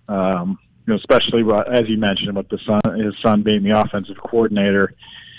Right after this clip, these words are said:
uh, and seeming, you know, basically they brought back the same plan as they had last year when their offense struggled, didn't really make any changes, and that's kind of the, also the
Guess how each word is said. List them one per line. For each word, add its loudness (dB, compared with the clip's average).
uh, -8
and 0
seeming, 2
you 0
know, -2
basically 2
they 2
brought 2
back -2
the -12
same -2
plan -4
as -10
they -6
had -6
last -2
year -4
when -4
their -2
offense -8
struggled, -4
didn't 4
really 2
make -6
any -6
changes, -2
and 0
that's 4
kind 2
of 0
the, 2
also 2
the -8